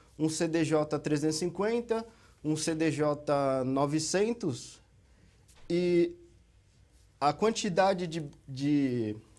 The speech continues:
de recursos era muito inferior à de um C D J dois mil. Então, o cara tá acostumado lá a tocar com C D J dois mil, pegava um novecentos,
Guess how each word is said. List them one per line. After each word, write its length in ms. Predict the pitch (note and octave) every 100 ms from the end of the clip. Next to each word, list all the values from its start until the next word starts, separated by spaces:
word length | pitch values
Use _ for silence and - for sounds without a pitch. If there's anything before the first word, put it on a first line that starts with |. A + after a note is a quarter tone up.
| - _ B2
de 160 | C#3+
recursos 1000 | E3 G3+ F3 G3+ A#3 G#3+ - A#2 - - - - _ _
era 220 | F3+ G3
muito 640 | F3+ F#3 B3 D#4+ D#4 C#4+ -
inferior 960 | A#3+ G#3+ - G#3+ G3 D3 E3 G#3+ D3+ - - - _ _
à 160 | - E3+
de 140 | E3+
um 80 | G#3
C 160 | G#3 F#3+
D 120 | G3+
J 460 | F3+ F#3 F#3 F#3 F3+
dois 260 | F#3+ G3+
mil. 360 | F3 D#3+ C#3+ - - _
Então, 140 | - A3
o 40 |
cara 240 | A#3 A#3+ A#3
tá 120 | G#3
acostumado 640 | G#3 G3+ G3+ F#3 F#3+ F3+
lá 100 | F#3
a 40 | F3+
tocar 280 | F3 F3+
com 140 | F3 F3+
C 120 | F3
D 120 | E3+
J 240 | F3 F3 E3
dois 260 | D#3+ D#3
mil, 280 | D#3 G3 G3 - - - - _ _ - -
pegava 440 | G#3 F#3+ F#3 F3+
um 40 | F#3+
novecentos, 1000 | F3+ E3 D#3 - G#3 A#3 - A2+ -